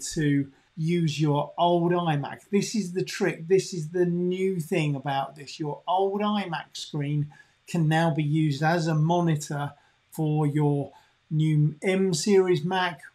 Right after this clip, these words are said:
or even your old Intel Mac, if I've got an Intel,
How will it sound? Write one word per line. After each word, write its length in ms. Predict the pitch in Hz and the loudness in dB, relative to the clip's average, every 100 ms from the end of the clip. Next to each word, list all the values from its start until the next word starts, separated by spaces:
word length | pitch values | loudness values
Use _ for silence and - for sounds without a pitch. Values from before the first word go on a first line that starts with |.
| _ | _
or 340 | 156 151 147 156 | -4 -2 0 0
even 340 | 160 143 151 | 0 0 2
your 220 | 151 147 | 2 4
old 220 | 147 147 147 | 4 2 2
Intel 580 | 151 147 147 151 135 | 0 0 -2 -6 -4
Mac, 280 | 135 123 - | -6 -8 -8
if 180 | 139 127 | -8 -8
I've 240 | 143 147 | -8 -8
got 160 | 170 147 | -8 -6
an 60 | 147 | -4
Intel, 560 | 147 143 151 139 135 | -2 -4 -4 -6 -6